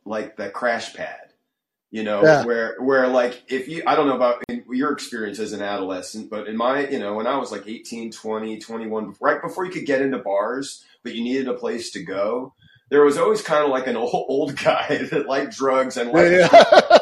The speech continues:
Speaker 2: <laughs>
Speaker 1: and, and liked gr-, young girls,
Speaker 2: Sure.
Speaker 1: right?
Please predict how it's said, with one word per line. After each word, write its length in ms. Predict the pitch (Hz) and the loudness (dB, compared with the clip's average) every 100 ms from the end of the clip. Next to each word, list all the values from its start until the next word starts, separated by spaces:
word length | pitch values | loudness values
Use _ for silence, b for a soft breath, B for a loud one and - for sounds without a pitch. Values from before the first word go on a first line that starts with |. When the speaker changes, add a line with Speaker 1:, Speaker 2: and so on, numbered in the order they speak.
| - | 4
Speaker 2:
<laughs> 100 | - | 2
Speaker 1:
and, 240 | 175 - - | 4 4 0
and 280 | 156 170 202 | 4 6 6
liked 240 | 185 202 - | 6 4 2
gr-, 180 | 175 | -6
young 320 | 147 147 185 175 | 2 2 2 -2
girls, 720 | 175 - 202 233 - - - | -2 -2 -4 -10 -16 -18 -18
Speaker 2:
Sure. 240 | - - - | -12 -4 0
Speaker 1:
right? 240 | 139 151 | 0 -2